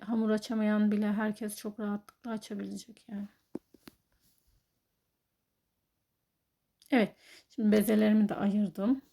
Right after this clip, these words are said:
Şimdi bir tepsiye alıp üstünü örtüp biraz dinlendireceğim.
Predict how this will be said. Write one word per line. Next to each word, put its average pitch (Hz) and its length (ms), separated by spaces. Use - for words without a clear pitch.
Şimdi 240 220
bir 262 100
tepsiye 233 480
alıp 214 340
üstünü 226 320
örtüp 233 360
biraz 233 320
dinlendireceğim. 202 1000